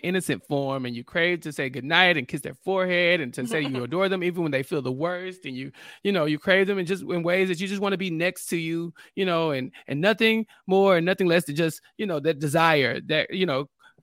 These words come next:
Speaker 1: this is, th-, that's all it is. That, like, a magnetism to you. Like, "I, I have to be around you. I have to be with you."
Speaker 2: Right.
Speaker 1: Um,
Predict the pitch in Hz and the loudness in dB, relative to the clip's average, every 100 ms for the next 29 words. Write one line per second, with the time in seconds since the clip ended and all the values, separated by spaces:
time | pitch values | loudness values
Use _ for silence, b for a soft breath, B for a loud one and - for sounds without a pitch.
0 | _ 175 190 190 196 - - 214 196 233 | _ 0 0 -2 -10 -12 -4 -2 0 0
1 | 233 277 294 277 160 160 175 180 180 190 | 2 6 6 6 2 2 2 2 2 6
2 | 214 196 175 147 139 131 123 120 - 151 | 6 4 0 -2 -2 -2 -2 -2 4 6
3 | 151 165 165 165 180 - 165 175 165 156 | 6 4 4 4 4 4 -2 2 4 4
4 | 147 143 135 156 160 147 147 123 113 - | 2 2 4 6 4 0 0 0 -4 -12
5 | B B 151 - 135 - | B B -2 0 0 -4